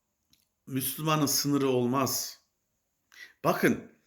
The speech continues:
yani bizim yaptıklarımızı onlar bilmeseler bile, yani biz fıtratımızdaki uygu-, ne uygulayacağız? Bir Türk milleti nedir?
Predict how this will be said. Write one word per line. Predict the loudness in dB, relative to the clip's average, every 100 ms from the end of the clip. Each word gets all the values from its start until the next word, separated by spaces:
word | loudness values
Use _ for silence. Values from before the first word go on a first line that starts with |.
| -20 -10
yani | -4 -2 -2
bizim | 0 2
yaptıklarımızı | 2 2 0 2 4 2
onlar | 2 0 -2
bilmeseler | 0 4 4 4 2 2 2
bile, | 2 0 0 -4
yani | -4 -4 -4
biz | -4 -4
fıtratımızdaki | -2 0 2 0 -2 -2 -2 -4 -4
uygu-, | -6 -4 -4 0
ne | 6
uygulayacağız? | 6 6 0 2 0 0
Bir | -6 -4
Türk | -4 -4
milleti | -2 0 0 0 0
nedir? | 2 2